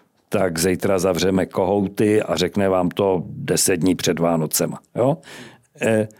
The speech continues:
to si nemůžeme dovolit. To jaksi žádná země, která myslí na svoji bezpečnost, eh, a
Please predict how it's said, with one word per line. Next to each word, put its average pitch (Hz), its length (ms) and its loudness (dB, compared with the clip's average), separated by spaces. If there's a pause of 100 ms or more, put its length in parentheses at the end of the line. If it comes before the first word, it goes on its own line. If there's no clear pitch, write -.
(360)
to 139 120 2
si 185 160 4
nemůžeme 180 480 4
dovolit. 117 340 4
To 131 180 2
jaksi 131 340 2
žádná 127 420 4
země, 127 340 4
která 135 360 2
myslí 123 380 2
na 123 140 4
svoji 131 320 2
bezpečnost, 127 880 0
eh, 123 200 4 (580)
a 117 400 4